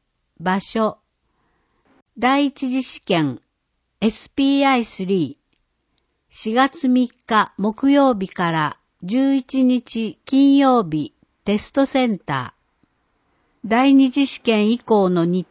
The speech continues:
程などは合格者に別途通知します。試験案内、申込書の配布場所。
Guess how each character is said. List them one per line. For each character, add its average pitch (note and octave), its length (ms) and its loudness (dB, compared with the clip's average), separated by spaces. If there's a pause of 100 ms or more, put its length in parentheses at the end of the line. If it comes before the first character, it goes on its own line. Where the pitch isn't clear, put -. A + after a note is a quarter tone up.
程 C4 200 4
な C4 180 4
ど G3+ 160 2
は D#3+ 300 0
合 C4+ 240 6
格 - 280 -6
者 A3 200 -2
に E3+ 240 0 (120)
別 E3 260 0
途 G#3+ 140 0
通 G3+ 280 -4
知 G3+ 180 -10
し F3 160 -8
ま D#3+ 220 -2
す。 - 280 -20 (720)
試 - 220 -18
験 C#4 400 0
案 B3 260 0
内、 D3+ 300 -4 (420)
申 G3+ 60 0 (340)
込 C4+ 260 4
書 C4 200 -2
の F#3+ 140 0
配 G#3 320 -4
布 - 160 -8
場 G3 180 -2
所。 F#3 320 -8